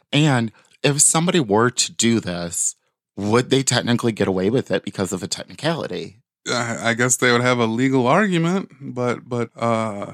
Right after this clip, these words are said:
Speaker 1: Maybe we don't go around and
Speaker 2: right.
Speaker 1: beating our wives.
Speaker 2: Husbands and wives out there, don't beat on the wives.
Speaker 1: Right. Even if it's stupidly legal in South Carolina on
Speaker 2: Right,
Speaker 1: a courthouse.
Speaker 2: right.
Speaker 1: Could you imagine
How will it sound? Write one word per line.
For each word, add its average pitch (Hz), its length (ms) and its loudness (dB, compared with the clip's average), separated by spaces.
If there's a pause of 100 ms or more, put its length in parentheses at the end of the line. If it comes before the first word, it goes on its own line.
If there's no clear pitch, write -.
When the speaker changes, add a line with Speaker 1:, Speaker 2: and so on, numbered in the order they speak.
Speaker 1:
Maybe 101 320 2
we 98 140 4
don't 95 200 2
go 101 160 2
around 101 300 4
and 131 100 4
Speaker 2:
right. 113 120 -2
Speaker 1:
beating 139 240 0
our 101 100 2
wives. 135 320 0
Speaker 2:
Husbands 139 380 -2
and 131 160 -2
wives 135 340 -2
out 113 200 0
there, 127 180 -6
don't 127 360 -8
beat 123 160 -6
on 127 160 -4
the 127 80 -6
wives. 120 640 -4
Speaker 1:
Right. 110 260 0 (180)
Even 113 560 2
if 110 180 0
it's - 280 -2
stupidly 104 880 2
legal 98 400 2
in 90 100 0
South 95 240 0
Carolina 87 500 -2
on 90 200 -4
Speaker 2:
Right, 123 120 2
Speaker 1:
a 101 60 -4
courthouse. - 260 -6
Speaker 2:
right. 110 240 -6 (140)
Speaker 1:
Could 151 180 2
you 208 160 6
imagine 95 640 -2